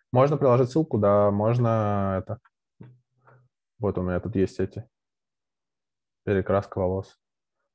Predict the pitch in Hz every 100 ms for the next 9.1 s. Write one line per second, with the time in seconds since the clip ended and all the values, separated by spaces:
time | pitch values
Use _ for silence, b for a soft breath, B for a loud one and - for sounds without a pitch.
0 | - 110 104 95 92 92 - 98 95 90
1 | 85 - 92 98 _ _ _ _ _ _
2 | _ _ _ _ - 165 92 87 87 87
3 | - - _ _ 110 117 123 117 127 123
4 | 107 98 95 98 98 95 95 92 92 _
5 | _ _ _ _ _ _ _ _ _ _
6 | _ _ _ _ _ _ _ _ _ 104
7 | 87 80 78 _ _ _ - - 95 -
8 | 82 76 80 _ _ 95 92 - - 82
9 | 95